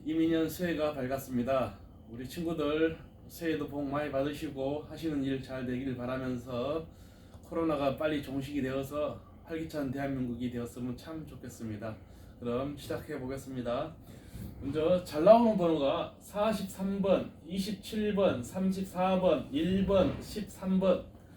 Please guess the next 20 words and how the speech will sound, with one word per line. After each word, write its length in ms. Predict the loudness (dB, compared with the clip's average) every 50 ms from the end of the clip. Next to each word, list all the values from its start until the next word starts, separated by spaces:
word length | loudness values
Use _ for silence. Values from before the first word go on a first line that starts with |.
| -20 -20 -20 -20 -16 -10 -4
이 120 | -2 -2
숫자는 680 | 0 -2 -2 0 2 2 4 4 4 4 2 2 0 -2 -6 -12 -18 -20 -20 -6
항상 540 | -2 4 6 8 8 10 10 10 10 10
잘 180 | 8 4 6 8
나옵니다. 420 | 8 8 8 6 2 0 -2 -6 -10 -14 -20 -20 -20 -20 -20 -18 -12 -8
어, 220 | -6 -4 -4 -4
이번 300 | -2 0 4 4 4 4
회차는 640 | 2 0 -2 0 0 2 4 4 4 2 2 0 -2 -2
제가 300 | -2 0 4 4 4 4
잘 160 | 4 4 6
나오는 320 | 10 10 10 10 10 6
번호를 260 | 2 2 0 2 2 0
한번 200 | 0 0 0 -2
선별해 400 | -2 -2 -2 0 2 2 2 0
보겠습니다. 460 | 0 -2 -4 -4 -4 -6 -4 0 0
일곱 240 | 2 2 0 -2 0
자리를 320 | 0 0 2 2 2 2 2
한번 180 | 0 -2 -4
선별해 380 | -6 -6 -6 -4 -2 -2 -2 -2
볼게요. 580 | -4 -6 -6 -4 -2 0 0 0 0 -2 -4